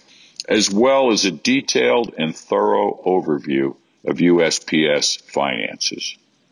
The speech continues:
The following week, on September thirtieth and October first, the Postal Service began presenting its case to the arbitration panel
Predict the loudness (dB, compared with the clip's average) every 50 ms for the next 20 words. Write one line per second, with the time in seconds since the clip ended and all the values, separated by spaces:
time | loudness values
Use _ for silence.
0 | _ _ -20 -20 -20 -20 -20 -20 -20 -20 _ _ _ _ _ -4 -2 0 2 2
1 | 2 2 2 2 2 0 0 0 0 0 0 0 -2 -4 -12 -20 _ _ _ _
2 | _ _ _ -4 -4 -2 0 -2 -2 -2 0 0 0 0 2 0 -2 0 0 2
3 | 2 2 2 2 2 2 0 0 -2 -4 -2 0 0 0 -2 -2 -2 -2 0 0
4 | 0 0 -2 -4 -2 -2 0 0 2 2 0 -2 -4 -8 -8 -12 _ _ _ _
5 | _ _ _ _ _ _ _ -8 -6 -2 0 0 2 2 0 0 -2 -2 0 2
6 | 2 2 4 2 0 -2 -2 -2 -4 -2 0 0 -2 -2 -2 -4 -2 -2 0 0
7 | 0 0 -2 -2 -2 -2 -2 -2 -2 -2 0 0 -2 0 -2 -4 -6 -2 -2 0
8 | 0 0 0 -2 -4 -4 -4 -2 0 2 2 2 0 0 -2 -2 -2 0 0 0
9 | 0 -2 -2 -2 -4 -4 -4 -4 -2 -2 -2 -2 -4 -4 -6